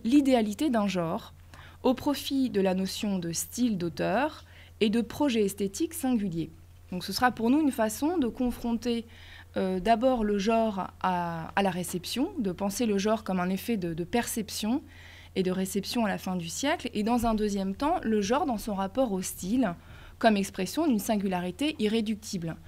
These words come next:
Si le genre classe, le style déclasse. Dans les années dix-huit cent quatre-vingts, dix-huit cent quatre-vingt-dix, la critique, l'histoire littéraire et les romanciers eux-mêmes soulignent qu'il existe désormais deux options.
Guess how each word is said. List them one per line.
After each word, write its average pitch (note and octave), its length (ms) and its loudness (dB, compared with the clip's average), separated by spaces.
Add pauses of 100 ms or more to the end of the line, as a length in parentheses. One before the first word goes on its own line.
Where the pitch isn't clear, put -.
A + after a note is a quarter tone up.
(140)
Si - 220 0
le A3 140 6
genre G#3 440 4
classe, A3 480 2 (200)
le F3 140 0
style G3 540 -2
déclasse. F3+ 560 -4 (2500)
Dans C4+ 160 8
les D#4 200 8
années D4+ 220 6
dix-huit B3 280 2
cent F#4 180 0
quatre-vingts, D4 640 2
dix-huit G#3 300 -2
cent D4 180 2
quatre-vingt-dix, G#3+ 1000 -2
la F#3+ 160 4
critique, C4+ 540 -2
l'histoire C4+ 360 0
littéraire A#3 760 2
et G3+ 80 6
les G3+ 140 6
romanciers C4+ 540 4
eux-mêmes B3+ 500 2 (100)
soulignent C#4+ 400 2
qu'il B3 200 2
existe A3+ 420 -2
désormais A3 580 2
deux G#3+ 300 2
options. - 320 -4